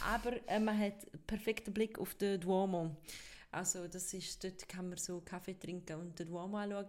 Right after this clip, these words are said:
wo noch immer im Moment umgebaut wird, aber, ähm,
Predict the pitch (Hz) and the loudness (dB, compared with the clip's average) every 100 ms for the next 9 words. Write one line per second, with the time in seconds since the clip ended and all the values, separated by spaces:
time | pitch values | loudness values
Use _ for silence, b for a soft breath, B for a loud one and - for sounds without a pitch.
0 | 190 185 180 - 196 196 - 175 175 175 | -2 -2 -2 -2 -2 -4 -6 -8 -6 -6
1 | 165 165 - 202 214 202 185 196 196 202 | -6 -8 0 2 2 0 0 0 -2 -4
2 | 175 180 233 - 165 160 170 B B B | -4 -4 -4 -6 -6 -6 -10 B B B
3 | B B 185 185 180 180 175 175 170 | B B -2 0 0 -2 -4 -4 -4